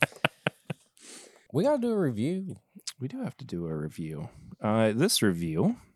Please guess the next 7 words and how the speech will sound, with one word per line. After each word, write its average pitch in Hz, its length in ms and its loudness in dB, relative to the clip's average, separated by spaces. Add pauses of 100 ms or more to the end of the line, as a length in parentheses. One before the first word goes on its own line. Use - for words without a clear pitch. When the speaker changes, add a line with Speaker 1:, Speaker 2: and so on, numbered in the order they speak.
(1300)
Speaker 2:
is 135 120 6
special 202 560 8
because 127 680 8 (160)
it, 170 240 2
it, 185 100 2 (480)
uh, 202 60 6
somehow 294 1040 6